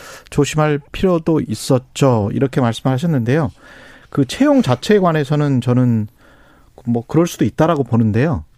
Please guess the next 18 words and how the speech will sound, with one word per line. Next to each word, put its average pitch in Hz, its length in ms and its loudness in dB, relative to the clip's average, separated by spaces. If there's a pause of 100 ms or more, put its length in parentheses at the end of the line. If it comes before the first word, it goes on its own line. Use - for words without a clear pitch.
(440)
이게 147 180 2
지금 147 320 0
대통령실에서 170 1080 0 (440)
그 120 420 -2
뭐 120 360 0 (220)
먼 151 220 0
친척인 180 360 -2
거는 165 180 0
맞다 104 720 -2 (640)
인정을 139 440 0
했잖아요. 127 540 -2
그리고 131 160 -2
신 240 180 0
씨 226 140 0
같은 180 260 0
경우도 139 520 0 (420)
후원금도 180 560 2
내고, 117 360 -2